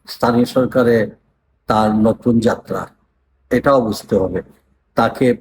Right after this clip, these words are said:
প্রত্যেকটা এলাকা সম্পর্কে জানা, তাকে বোঝা, এলাকার সমস্যাগুলো সত্যি এই ইলেকশন দাঁড়াইলে যে সমস্যাগুলো থাকে, ইলে-, দায়িত্ব নেওয়ার পরে দেখা যায় সে কত বিশাল একটা এলাকার অনেকগুলো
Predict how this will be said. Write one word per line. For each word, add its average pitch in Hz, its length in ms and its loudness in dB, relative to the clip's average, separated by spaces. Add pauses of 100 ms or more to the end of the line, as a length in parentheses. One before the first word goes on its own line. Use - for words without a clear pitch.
(140)
প্রত্যেকটা 127 440 -2
এলাকা 113 460 0 (580)
সম্পর্কে 110 500 -2
জানা, 104 400 0 (560)
তাকে 107 260 0
বোঝা, 101 340 0 (140)
এলাকার 101 280 -2
সমস্যাগুলো 110 680 0
সত্যি - 340 -4 (680)
এই 120 200 2
ইলেকশন 131 380 0
দাঁড়াইলে 131 380 4
যে 139 140 0
সমস্যাগুলো 123 680 2
থাকে, 110 360 -2 (460)
ইলে-, 110 260 0
দায়িত্ব 113 380 0
নেওয়ার 127 280 4
পরে 139 240 2
দেখা 117 240 2
যায় 104 220 0 (320)
সে - 260 -2 (440)
কত 127 220 0 (340)
বিশাল 131 460 0
একটা 127 240 0 (100)
এলাকার 107 400 0 (420)
অনেকগুলো 175 520 4